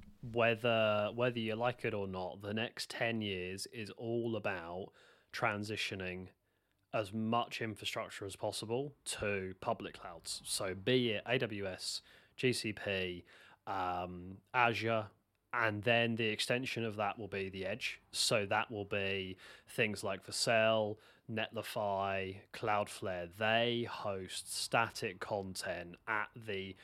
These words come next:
quickest response time part of infrastructure on the internet. It's highly available, massively scaled, incr-, so cheap to host these website, these platforms don't even charge you until you're getting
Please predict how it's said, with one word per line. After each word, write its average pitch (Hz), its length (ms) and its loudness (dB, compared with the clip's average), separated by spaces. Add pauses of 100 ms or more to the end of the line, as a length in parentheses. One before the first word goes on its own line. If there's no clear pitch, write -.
(260)
quickest 135 720 0
response 113 840 -4
time 101 420 -4
part 110 340 0
of 107 100 -6
infrastructure 95 920 -4
on 92 480 -4
the 92 140 -6
internet. 95 440 -6
It's 101 240 -4 (240)
highly 135 420 6
available, 101 640 2
massively 113 600 0
scaled, 92 600 -2 (320)
incr-, 147 480 0
so 165 380 6
cheap 156 360 -2
to 127 100 0
host 117 380 0
these 110 180 -2
website, 107 540 -2
these 113 240 2
platforms 110 560 -2
don't 107 240 0
even 95 180 -6
charge 104 520 0
you 90 120 -6
until 92 340 -6
you're 90 180 -6
getting 85 360 -6